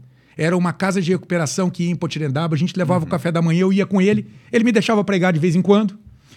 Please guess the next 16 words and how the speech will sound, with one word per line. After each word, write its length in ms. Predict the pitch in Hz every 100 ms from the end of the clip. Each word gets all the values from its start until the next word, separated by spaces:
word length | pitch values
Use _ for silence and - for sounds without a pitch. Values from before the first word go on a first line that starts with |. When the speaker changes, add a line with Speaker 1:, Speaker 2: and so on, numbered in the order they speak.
| - -
Speaker 1:
Depois 320 | 240 277 220
eu 60 | 214
fui 200 | - 233
trabalhar 380 | 202 190 190
na 100 | 190
Betel, 400 | 170 175 180 190
que 100 | -
é 40 | 175
outra 260 | 196 202
casa 180 | 190 180
de 60 | 147
recuperação 560 | 160 - 151 131 165
de 100 | 143
dependentes 420 | 139 143 139 139 -
químicos 380 | 143 143 135 120
na, 320 | 139 117